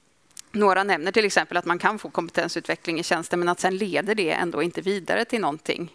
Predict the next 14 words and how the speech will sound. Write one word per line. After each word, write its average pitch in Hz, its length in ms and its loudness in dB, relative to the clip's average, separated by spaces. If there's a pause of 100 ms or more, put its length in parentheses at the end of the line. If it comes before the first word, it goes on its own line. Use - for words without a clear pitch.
ytterligare. - 540 -4 (400)
Eh, 170 380 -4 (640)
och - 360 -2
det 226 80 4
här 247 240 6
skapar 220 460 4
ju 175 160 2
en, 170 320 2
en 170 340 0 (320)
frustration, 214 1000 0 (280)
särskilt 240 340 2
för - 80 2
de 175 160 2
som, 175 400 2